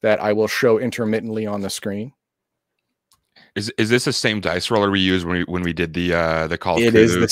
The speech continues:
Speaker 1: same dice roller that we used when, uh, when we did the Call of Cthulhu. Yes.
Speaker 2: I, I can't remember. Did that have, like, a pleasing dice roll sound to it, or was
Speaker 1: It
Speaker 2: it
Speaker 1: did
Speaker 2: quieter?
Speaker 1: not.
Speaker 2: I don't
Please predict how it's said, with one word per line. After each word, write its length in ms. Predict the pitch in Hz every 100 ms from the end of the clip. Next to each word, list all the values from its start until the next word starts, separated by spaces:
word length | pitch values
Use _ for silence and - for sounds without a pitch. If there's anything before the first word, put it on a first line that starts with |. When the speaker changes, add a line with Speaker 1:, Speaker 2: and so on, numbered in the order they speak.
| -
Speaker 1:
same 240 | 117 120
dice 340 | 120 117 113 -
roller 480 | 127 123 123 135 - _ _ -
that 200 | 117 110
we 120 | 123
used 340 | 113 117 117 117
when, 320 | 113 117 113
uh, 120 | 113
when 120 | 113
we 80 | 117
did 240 | 113 113
the 160 | 113 117
Call 240 | - 107
of 80 | 113
Cthulhu. 340 | - 143 147 - _ _
Yes. 240 | 110 107 -
Speaker 2:
I, 60 | 120 120 -
I 60 |
can't 140 | 117 185
remember. 140 | 113
Did 120 | 110 107
that 140 | 147
have, 160 | 180 165
like, 120 | 139
a 60 |
pleasing 420 | - - 117 117 95
dice 300 | 87 90 123
roll 120 | 113
sound 280 | 123 117 110
to 100 | 127
it, 60 | 95
or 20 |
was 160 | 160
Speaker 1:
It 40 | 156
Speaker 2:
it 60 | 143
Speaker 1:
did 100 | 175
Speaker 2:
quieter? 220 | 156 156
Speaker 1:
not. 140 | 165 -
Speaker 2:
I 40 |
don't 160 | 101